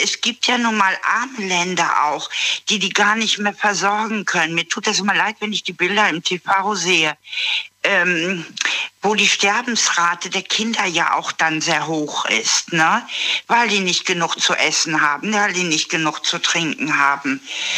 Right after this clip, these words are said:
Und trotzdem immer wieder Kinder bekommen. Das, äh, das kann man irgendwo nicht so nachvollziehen.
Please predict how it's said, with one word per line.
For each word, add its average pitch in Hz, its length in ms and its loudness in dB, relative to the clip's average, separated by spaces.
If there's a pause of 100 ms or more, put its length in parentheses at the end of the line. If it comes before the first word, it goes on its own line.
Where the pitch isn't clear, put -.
(160)
Und 220 220 2
trotzdem 214 580 0
immer 226 380 0
wieder 202 240 0
Kinder 208 420 0
bekommen. 190 760 0 (580)
Das, - 240 2
äh, - 180 0 (380)
das 190 200 2
kann 247 180 2
man 226 160 2
irgendwo 202 420 -2
nicht 208 220 0
so 190 120 2
nachvollziehen. 143 1200 0